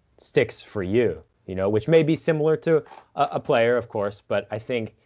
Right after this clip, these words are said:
you know, there's no, I mean, I can't tell you, like, a racket that's good for me will, should feel good for you. You know, it's like, "Oh, this racket's great. You, you should use it." You know, it's,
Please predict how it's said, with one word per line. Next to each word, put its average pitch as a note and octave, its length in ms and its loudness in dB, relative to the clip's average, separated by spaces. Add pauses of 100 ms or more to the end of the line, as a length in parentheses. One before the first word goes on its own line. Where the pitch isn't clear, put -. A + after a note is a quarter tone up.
(540)
you A2 100 -6
know, G2 140 -2
there's G#2 220 -2
no, B2 360 2
I - 40 0
mean, B2 160 -2 (180)
I - 20 0 (120)
can't C#3 180 0
tell A2 240 0
you, G#2 380 -2
like, F2 280 -8
a F#2+ 40 -8
racket G2+ 340 -2
that's F#2+ 200 -8
good G#2+ 180 -8
for G#2 140 -8
me G2+ 420 -6 (720)
will, A#2 140 0
should B2 320 -2
feel B2 220 2
good A2+ 200 -2
for - 180 -12
you. F#2 280 -8 (120)
You F#2+ 100 -10
know, G2 160 -4
it's F#2+ 100 -8
like, G2 180 -2
"Oh, A2 140 2
this G#2 200 -4
racket's G2 460 -4
great. F#2 240 -6
You, G#2 120 -6
you A2 160 -6
should G2 180 -8
use G2+ 300 -4
it." - 60 -14
You F2 160 -10
know, F#2 160 -4
it's, - 220 -6